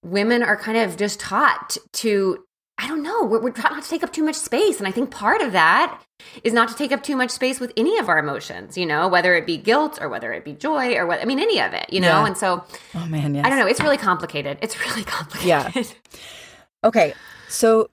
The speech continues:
Speaker 2: we talked about earlier how you have recently had an enormous growth in following, <laughs> in
Speaker 1: Mm-hmm. Yeah.
Speaker 2: followers of
Speaker 1: Mm-hmm.
Speaker 2: the,
Speaker 1: Mm-hmm.
Speaker 2: of the Instagram account.
Speaker 1: Yeah.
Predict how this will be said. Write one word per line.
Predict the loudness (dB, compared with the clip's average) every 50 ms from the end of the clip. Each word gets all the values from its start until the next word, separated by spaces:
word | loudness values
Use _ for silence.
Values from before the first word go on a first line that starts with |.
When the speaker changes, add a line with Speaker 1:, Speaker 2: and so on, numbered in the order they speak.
| _ _
Speaker 2:
we | -4 -2 -2 -2
talked | 0 0 0 0 2
about | 2 2 2
earlier | 4 4 2 4 4 4 4 2
how | 2 2 0
you | 0 0 0 -2 0 0 0 0
have | 0 0 0 0 0
recently | -2 -4 -4 -4 -4 -2 -2 -2
had | -2 0 0 -2 -2 -2 -2
an | -2 -2 0
enormous | 0 2 2 2 2 2 0 0 -2 -4 -6 -8 _ _ _ _ _
growth | 0 2 2 2 2
in | 0 0
following, | 0 2 2 2 2 0 0 0
<laughs> | -2
in |
Speaker 1:
Mm-hmm. | -2 0 2 2 2 0 0 -2 0
Yeah. | 2
Speaker 2:
followers | 4 4 6 6 4 4 4 4 2 0 0
of | 0 2 4 4 4 2
Speaker 1:
Mm-hmm. | 2
Speaker 2:
the, | 0 0
Speaker 1:
Mm-hmm. | 0 0 0 2
Speaker 2:
of | 2 2 0
the | -2 -2 0 0 0
Instagram | 0 -2 -2 -2 -2 0 0 0 0
account. | 0 0 0 -2 -2 -2 -6 -10 -20 -20 -20 -18 -20 -20 -20 -20 -18
Speaker 1:
Yeah. | -18 -18